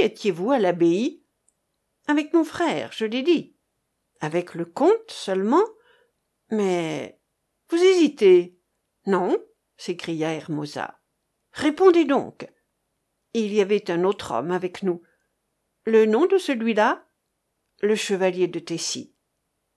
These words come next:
Votre second frère ? Oui. Vous mentez. Monsieur, cet homme n'est pas mon frère.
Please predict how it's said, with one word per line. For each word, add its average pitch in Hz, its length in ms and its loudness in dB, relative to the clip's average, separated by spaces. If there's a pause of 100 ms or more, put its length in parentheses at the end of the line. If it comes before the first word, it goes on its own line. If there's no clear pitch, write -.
(120)
Votre 165 360 -6
second 165 320 -4
frère ? 240 560 -4 (580)
Oui. 170 300 -4 (800)
Vous 262 240 0
mentez. 277 680 4 (560)
Monsieur, 214 560 -6 (680)
cet - 360 -2
homme 220 180 4
n'est 185 140 0
pas 139 220 -6
mon 170 160 -8
frère. - 480 -12